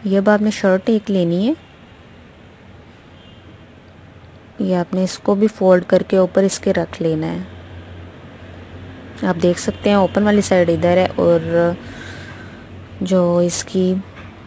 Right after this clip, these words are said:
folding वाली side है, वो इधर है। उसके बाद आपने एक कंधे का निशान लगाना है सबसे पहले।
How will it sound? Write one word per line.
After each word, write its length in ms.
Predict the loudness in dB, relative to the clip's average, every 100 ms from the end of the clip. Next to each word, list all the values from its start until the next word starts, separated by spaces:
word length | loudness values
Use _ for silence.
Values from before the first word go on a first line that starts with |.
| -20 -20 -20 -20 -20 -16 -16
folding 520 | -6 2 2 4 4
वाली 180 | 4 4
side 260 | 4 4 4
है, 60 |
वो 140 | 2 0
इधर 340 | 0 -4 -6
है। 180 | -8 -12 -16 -18 -20 -20 -20 -20 -20 -20 -20 -18 -20 -20 -20 -20 -18 -16 -16 -18 -20 -20 -20 -20 -20 -20 -20 -20 -16
उसके 160 | -6 0
बाद 220 | 4 4
आपने 320 | 4 4 2 0
एक 80 |
कंधे 260 | 0 -2 2
का 100 | 2
निशान 360 | 2 2 0 2
लगाना 340 | 2 2 2
है 80 | 0
सबसे 340 | -2 -4 -2
पहले। 300 | 0 0 0